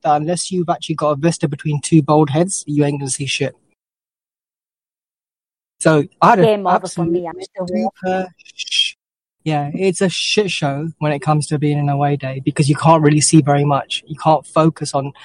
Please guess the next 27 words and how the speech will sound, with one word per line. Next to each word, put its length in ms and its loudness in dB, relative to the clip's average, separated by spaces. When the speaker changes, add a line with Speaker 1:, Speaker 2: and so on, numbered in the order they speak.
Speaker 1:
the 60 -10
whole 200 0
pitch. 340 -6
You've 120 -2
got, 180 2
you 180 -2
see 220 -2
sections 560 2
of 80 -4
the 80 -2
game 340 -2
as 120 -4
it 80 -2
kind 180 0
of 60 -4
splits 340 2
and 80 -4
goes 180 -2
by 200 4
you. 260 -2
The 100 4
most 180 4
frustrating 560 2
part 240 -4
of 60 -14
that 200 -8
is 200 -12